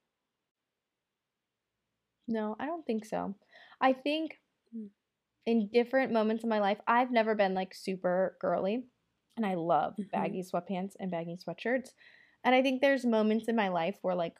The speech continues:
Speaker 1: confidence in my own, like, body image has, like, ebbed and flowed, and it's been nice to have that, but I'm not currently in a place like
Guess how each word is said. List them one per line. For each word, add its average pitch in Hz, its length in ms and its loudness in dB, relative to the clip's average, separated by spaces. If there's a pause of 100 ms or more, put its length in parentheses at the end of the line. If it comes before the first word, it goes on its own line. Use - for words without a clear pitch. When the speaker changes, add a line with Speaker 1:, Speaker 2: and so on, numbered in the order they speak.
(100)
Speaker 1:
confidence 185 680 -2
in 185 100 2
my 170 200 -2
own, 196 200 -4
like, 196 300 -6 (400)
body 175 360 0
image 208 280 0
has, 202 140 -4
like, 185 180 0
ebbed 185 220 2
and 185 160 -4
flowed, 175 260 0
and 180 100 -2
it's - 260 -8 (420)
been 170 260 -2
nice 185 380 -8
to 277 80 0
have 277 360 0
that, 349 320 2 (1700)
but 240 140 4
I'm 233 140 6
not 226 320 4
currently - 600 -6
in - 140 -8
a - 100 -10
place - 500 -14
like - 200 -10